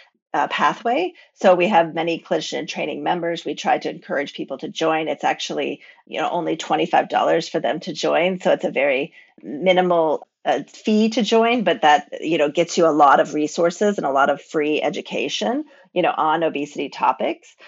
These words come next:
So we have a nice education page with an academy with a bu-, bunch of recorded learnings, et cetera, a lot of which are available, you know, if people, if, uh, clinicians are members.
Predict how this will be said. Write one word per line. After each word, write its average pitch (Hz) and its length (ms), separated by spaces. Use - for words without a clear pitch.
So 170 460
we 170 140
have 170 200
a 151 160
nice 151 440
education - 560
page 160 360
with 143 120
an - 80
academy 139 720
with 131 160
a - 40
bu-, - 280
bunch 147 240
of - 180
recorded 156 500
learnings, 147 580
et - 120
cetera, 147 380
a 135 40
lot 135 180
of 165 120
which 147 320
are 147 340
available, 156 800
you 170 120
know, - 120
if 156 180
people, 147 560
if, - 360
uh, 151 160
clinicians 151 520
are - 80
members. 139 500